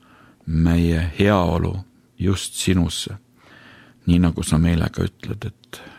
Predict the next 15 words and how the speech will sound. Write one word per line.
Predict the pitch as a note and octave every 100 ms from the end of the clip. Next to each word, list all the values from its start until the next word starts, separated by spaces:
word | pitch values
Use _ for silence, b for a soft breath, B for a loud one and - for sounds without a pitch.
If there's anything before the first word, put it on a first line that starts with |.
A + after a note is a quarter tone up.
| B -
sinul | - G2 G2 F2 E2
oleks | D#2+ - -
meie | F#2 F2+ F#2
elus | G#2 G#2 F2+ -
tänases | F#2 F2+ E2 E2 -
päevas | F#2+ F#2+ F2 D2+ - B B B B -
hea | F2+ F2
meel. | E2 E2+ D#2 F#2+ - _ B B B B B -
Nii | F#2+ G2
nagu | F2+ -
sa | - -
ka | F2 A2
ütled | - F2+ F2
meile, | F2+ F2 F2 F2+
et | F2